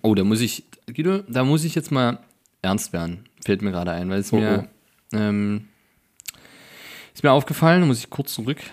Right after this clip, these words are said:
Speaker 1: warte, ich muss hier kurz, äh, blättern.
Speaker 2: Oh, oh, na, wenn du schon noch blätterst,
Speaker 1: Und zwar
Speaker 2: so lange.
Speaker 1: hast du, ähm, letztens, äh, letztens in, in ein Lied hochgehauen
Speaker 2: Ja.
Speaker 1: von,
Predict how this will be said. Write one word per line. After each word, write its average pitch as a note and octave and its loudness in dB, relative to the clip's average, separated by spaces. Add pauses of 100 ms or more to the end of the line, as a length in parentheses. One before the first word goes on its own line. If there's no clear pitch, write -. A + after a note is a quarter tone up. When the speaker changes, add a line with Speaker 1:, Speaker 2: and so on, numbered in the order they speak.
Speaker 1:
warte, F#2+ -2
ich G2+ -4
muss G2+ -6
hier - -16
kurz, - -4
äh, A2+ -4
blättern. C3 0 (1000)
Speaker 2:
Oh, A2 -2
oh, F#2+ -4
na, G2 -6
wenn G2 -4
du F#2+ -4
schon G2+ -4
noch F#2 -2
blätterst, D3+ 4
Speaker 1:
Und A#2 6
zwar B2 6
Speaker 2:
so G#2+ 2
lange. A#2 4
Speaker 1:
hast G#2+ 0
du, G#2+ 2 (100)
ähm, G#2 2 (140)
letztens, D#3+ 2
äh, B2+ -10
letztens B2 -6
in, A2+ 0
in A2 0
ein G#2 -2
Lied A#2+ -2
hochgehauen G#2 -2 (260)
Speaker 2:
Ja. A2+ 0
Speaker 1:
von, A2 2